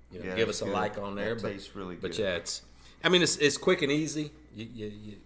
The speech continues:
Speaker 1: you have it in the barrel, and whenever you're ready for it,
Speaker 2: Boom.
Speaker 1: turn that tap.
Speaker 2: Yeah,
Speaker 1: So
Speaker 2: and, you know, it's got, it's just got such an interesting flavor.
Speaker 1: Mm-hmm.
Speaker 2: You know, it just, it's
Speaker 1: And this one,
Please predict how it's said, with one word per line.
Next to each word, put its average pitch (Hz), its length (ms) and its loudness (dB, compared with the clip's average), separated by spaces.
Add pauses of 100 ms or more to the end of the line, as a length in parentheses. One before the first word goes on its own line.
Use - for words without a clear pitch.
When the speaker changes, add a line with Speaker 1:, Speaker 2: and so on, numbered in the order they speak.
Speaker 1:
you 107 120 -6
have 123 120 -2
it 127 80 -4
in 117 120 -2
the 113 60 -4
barrel, 123 420 4
and 101 180 -4
whenever 110 240 0
you're 107 100 -2
ready 123 180 2
for 131 280 -6
it, 127 60 -10 (1300)
Speaker 2:
Boom. 117 440 -2
Speaker 1:
turn 110 220 -2
that 113 180 -2
tap. 120 280 -4 (300)
Speaker 2:
Yeah, 180 120 0
Speaker 1:
So 175 140 6
Speaker 2:
and, 160 120 2
you 185 60 0
know, 156 360 2
it's 135 360 -4
got, 180 380 -4
it's 117 180 -10
just - 180 -10
got 175 160 -2
such - 300 -8
an 107 100 -6
interesting 123 640 -6
flavor. 123 520 -6
Speaker 1:
Mm-hmm. 104 320 -4 (320)
Speaker 2:
You 107 80 -4
know, 104 260 -4
it 101 120 -10
just, 113 320 -10
it's - 100 -4
Speaker 1:
And 151 140 8
this 226 180 8
one, 160 280 6